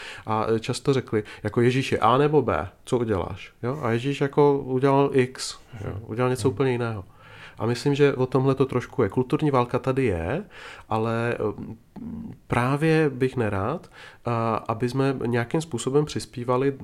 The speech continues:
Speaker 1: do té, do té iluze, že úkolem křesťanů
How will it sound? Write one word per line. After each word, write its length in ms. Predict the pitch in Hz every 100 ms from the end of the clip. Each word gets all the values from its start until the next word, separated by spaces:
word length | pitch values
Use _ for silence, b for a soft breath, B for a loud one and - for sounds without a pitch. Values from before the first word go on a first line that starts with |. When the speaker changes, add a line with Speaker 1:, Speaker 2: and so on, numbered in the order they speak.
| - 117
Speaker 1:
do 320 | 107 110 113
té, 200 | - 123
do 140 | 117
té 120 | 113
iluze, 640 | 135 117 104 101 87 131 175 B B -
že 240 | 117 113 -
úkolem 360 | 117 156 151
křesťanů 760 | 135 107 - - 120 127 131